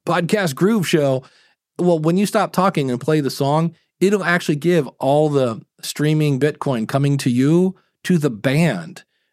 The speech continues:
And then the band can say, "All right, give twenty-five percent to this guy, twenty-five to that, twenty-five to that, twenty-five." That's kinda cool. But Craig from Live Well and Flourish, and as well as the, uh, A I Goes to College.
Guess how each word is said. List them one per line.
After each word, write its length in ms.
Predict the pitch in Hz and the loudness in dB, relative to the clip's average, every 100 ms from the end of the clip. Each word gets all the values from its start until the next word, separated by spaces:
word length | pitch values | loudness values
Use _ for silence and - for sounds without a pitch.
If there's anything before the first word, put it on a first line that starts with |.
| _ | _
And 180 | 143 151 | -2 0
then 120 | 143 | 2
the 80 | 135 | 0
band 420 | 123 151 202 156 | 0 0 0 0
can 160 | 139 120 | -2 -2
say, 240 | - 131 | 0 0
"All 80 | 135 | 2
right, 180 | 156 104 | 2 0
give 160 | 120 | -2
twenty-five 480 | 113 131 131 135 127 | -4 -4 -2 0 -2
percent 380 | 123 117 127 120 | -2 -4 -4 -4
to 120 | - | -4
this 180 | 110 147 | -2 -2
guy, 320 | - 151 147 | 0 0 2
twenty-five 460 | 139 127 120 123 113 | 0 -2 -4 -2 -2
to 40 | 113 | -2
that, 220 | 131 123 | -2 -4
twenty-five 380 | 113 110 113 104 | -6 -4 -4 -4
to 60 | |
that, 240 | 107 117 - | -4 -4 -6
twenty-five." 320 | 110 101 110 - _ | -8 -10 -12 -20 _
That's 180 | - 269 | -4 -2
kinda 240 | - 285 175 | 0 0 0
cool. 580 | - 254 160 104 110 - _ _ _ _ | 0 2 2 0 -6 -10 _ _ _ _
But 320 | 151 147 139 _ _ _ - 165 | 0 0 -2 _ _ _ -16 -4
Craig 340 | - 196 170 | 0 2 0
from 280 | 139 143 127 | 0 -2 0
Live 200 | 131 147 | 0 2
Well 220 | 147 143 | 2 2
and 120 | 131 117 | 0 -2
Flourish, 580 | 156 151 147 139 - - _ _ _ | 0 2 2 -2 -10 -16 _ _ _
and 280 | 123 123 117 | -4 -4 -4
as 120 | 117 | -4
well 300 | 135 143 143 | 0 2 2
as 340 | 131 123 120 117 | 0 0 -2 0
the, 260 | 123 117 | 0 2
uh, 120 | 107 107 | 2 0
A 160 | 135 147 | 0 2
I 100 | 139 | 2
Goes 260 | 131 135 | 2 2
to 80 | 135 | 0
College. 640 | - - 127 147 82 - | -4 -2 0 0 -2 -6